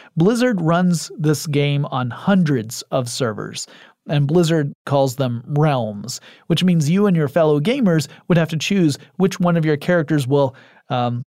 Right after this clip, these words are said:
live on whichever realm so that you could all play together. You know, if you were on one realm and your friends were on a different realm, you would be in different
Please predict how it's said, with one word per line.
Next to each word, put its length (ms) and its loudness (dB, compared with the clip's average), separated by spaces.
live 580 2
on 220 0
whichever 460 0
realm 560 0
so 100 -4
that 140 2
you 60 -2
could 100 2
all 100 2
play 220 -2
together. 520 -4
You 140 -2
know, 80 -2
if 140 -4
you 80 2
were 260 2
on 240 0
one 180 2
realm 320 0
and 120 -2
your 100 -4
friends 300 0
were 100 0
on 80 -2
a 60 -4
different 340 0
realm, 560 -2
you 140 2
would 100 4
be 120 0
in 120 -2
different 320 -2